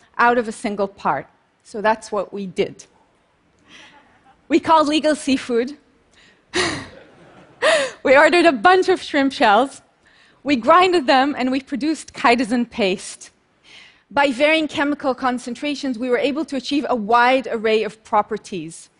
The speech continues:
from dark, stiff, and opaque to light, soft, and transparent. In order to print these structures in large scale, we built a robotically controlled extrusion system with multiple nozzles. The robot would vary material properties on the fly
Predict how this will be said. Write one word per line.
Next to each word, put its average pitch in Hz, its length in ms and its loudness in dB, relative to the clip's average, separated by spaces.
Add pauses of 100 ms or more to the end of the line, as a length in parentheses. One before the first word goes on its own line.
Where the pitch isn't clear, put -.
(320)
from 247 280 -4
dark, 262 320 4
stiff, - 300 -4
and 247 120 -2
opaque 226 640 0 (240)
to 269 140 -6
light, 247 560 4
soft, - 500 -2
and 208 140 -10
transparent. 190 840 -8 (840)
In 262 100 4
order 320 240 6
to - 180 -4
print 277 280 2
these 294 140 0
structures 262 600 -4
in 240 180 -4
large 240 360 2
scale, 220 600 0 (240)
we 262 140 0
built 269 540 4 (160)
a - 80 -4
robotically 269 600 2
controlled 240 440 0
extrusion 254 480 -4
system 226 380 -6
with 220 140 -6
multiple 208 460 -2
nozzles. 185 800 -4 (560)
The 247 100 4
robot 320 540 4
would 240 200 -4
vary 247 340 2
material 269 420 -4
properties 240 540 -4
on 220 120 -6
the 208 80 -8
fly 202 600 0